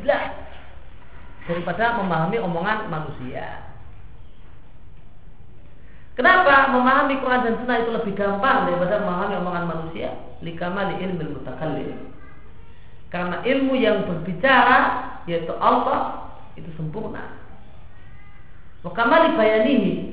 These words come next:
Dan karena, ya, kemampuan Allah untuk menjelaskan maksud itu sempurna. Ya.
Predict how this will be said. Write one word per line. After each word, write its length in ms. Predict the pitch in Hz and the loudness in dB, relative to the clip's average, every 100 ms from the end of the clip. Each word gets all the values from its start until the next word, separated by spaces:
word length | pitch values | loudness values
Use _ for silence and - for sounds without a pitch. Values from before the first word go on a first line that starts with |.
| - - - - - - | -8 -10 -10 -12 -12 -4
Dan 240 | 190 185 175 | -2 0 -2
karena, 340 | 175 196 254 285 - - - - - - - - - - - - - - - - - - - - | -2 2 4 4 2 -4 -8 -12 -12 -12 -10 -12 -12 -12 -10 -10 -10 -10 -10 -10 -10 -10 -10 -10
ya, 500 | 90 110 113 - - - | -10 -8 -8 -10 -10 -8
kemampuan 420 | 202 226 226 247 | -2 0 2 2
Allah 240 | 247 285 269 | 4 2 2
untuk 220 | 262 269 269 | 0 0 2
menjelaskan 640 | 254 240 254 254 262 254 | 2 6 6 4 0 0
maksud 320 | 294 302 - 294 | 0 -2 -4 -6
itu 100 | 262 285 | -6 -4
sempurna. 500 | 269 294 269 208 - - - - - - - - - - - - - - - - - - - - - - - - | -2 -2 -2 -4 -6 -8 -10 -12 -10 -10 -10 -10 -10 -10 -12 -12 -10 -10 -10 -10 -10 -12 -12 -12 -12 -12 -12 -12
Ya. 160 | - - | -12 -12